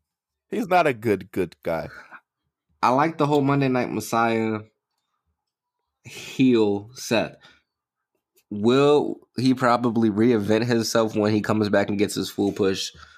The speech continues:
Speaker 2: Probably so. But
Speaker 1: And,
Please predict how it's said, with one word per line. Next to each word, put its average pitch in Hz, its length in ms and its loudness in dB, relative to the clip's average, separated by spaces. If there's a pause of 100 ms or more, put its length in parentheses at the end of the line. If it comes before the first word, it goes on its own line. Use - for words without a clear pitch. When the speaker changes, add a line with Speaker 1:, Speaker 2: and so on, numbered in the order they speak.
(220)
Speaker 2:
Probably 90 560 -2
so. - 340 -10 (1400)
But 101 440 2 (380)
Speaker 1:
And, 156 160 -10